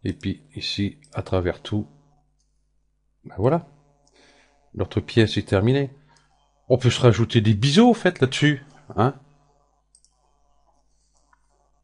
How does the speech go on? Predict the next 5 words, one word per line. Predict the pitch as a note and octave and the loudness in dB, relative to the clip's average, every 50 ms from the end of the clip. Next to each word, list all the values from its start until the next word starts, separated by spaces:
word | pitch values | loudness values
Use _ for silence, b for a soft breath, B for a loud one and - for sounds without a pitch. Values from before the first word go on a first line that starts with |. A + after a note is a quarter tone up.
| _ _ _ _ _ _ _ _ _ _ _ _ _ _ _ _ _ _ _ _ _ _ - | _ _ _ _ _ _ _ _ _ _ _ _ _ _ _ _ _ _ _ _ _ _ 0
Euh, | G2 G#2 G#2 G2+ G2+ G2+ G2 G2 F#2+ G2 F#2+ F#2+ F#2+ | 2 4 4 4 4 4 4 4 4 4 2 2 0
si | F#2+ - - | -2 -4 -8
je | - | -6
fais | - A2 G2+ | -4 -6 -4
contrôle, | - A2 G#2+ G2+ - - A2 G#2+ G#2 | -2 -4 -4 -2 0 0 0 0 0